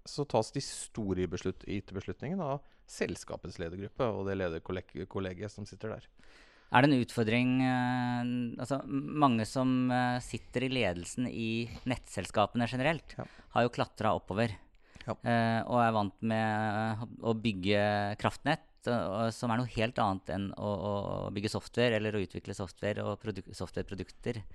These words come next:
Speaker 1: Ja.
Speaker 2: Er det en utfordring at, eh, de som sitter med beslutningene ikke kommer fra den verden med smidig utvikling, eh, men, men tenker mer prosjekt som, eh, et byggeprosjekt?
Speaker 1: Ja. Det er li-, det er lyst til å ute-, ja, der har jeg lyst til å svare ja,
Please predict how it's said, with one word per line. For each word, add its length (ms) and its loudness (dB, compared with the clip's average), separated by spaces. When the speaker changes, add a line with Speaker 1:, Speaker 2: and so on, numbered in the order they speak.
Speaker 1:
Ja. 160 0
Speaker 2:
Er 80 6
det 60 8
en 100 6
utfordring 640 0
at, 240 -6
eh, 160 4
de 160 -2
som 160 -4
sitter 320 -6
med 160 0
beslutningene 640 -2
ikke 400 -4
kommer 240 0
fra 160 2
den 160 2
verden 300 0
med 100 -2
smidig 400 0
utvikling, 760 -2
eh, 480 -2
men, 160 0
men 160 2
tenker 240 0
mer 540 0
prosjekt 400 -8
som, 320 0
eh, 400 0
et 160 -10
byggeprosjekt? 720 -2
Speaker 1:
Ja. 80 2
Det 160 -4
er 160 10
li-, 300 10
det 80 12
er 100 12
lyst 240 8
til 80 10
å 160 10
ute-, 200 6
ja, 100 8
der 220 8
har 80 10
jeg 80 6
lyst 160 -2
til 20 -2
å 80 -4
svare 220 6
ja, 100 6